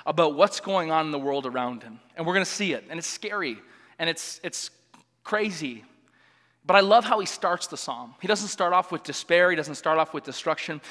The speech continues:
He starts off with a strong courage and confidence in the Lord. He says,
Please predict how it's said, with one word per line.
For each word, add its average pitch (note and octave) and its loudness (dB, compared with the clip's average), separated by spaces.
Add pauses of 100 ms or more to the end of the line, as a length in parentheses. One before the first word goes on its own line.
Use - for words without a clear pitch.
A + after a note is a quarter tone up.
(140)
He F#3 -10
starts A3+ 2
off A#3+ 4
with F#3+ -2
a E3+ -4
strong G#3 2
courage F3+ 0
and D3+ -6
confidence D#3+ -4
in D#3 -10
the C#3+ -6
Lord. C#3 -2
He C3 -6
says, C3 -2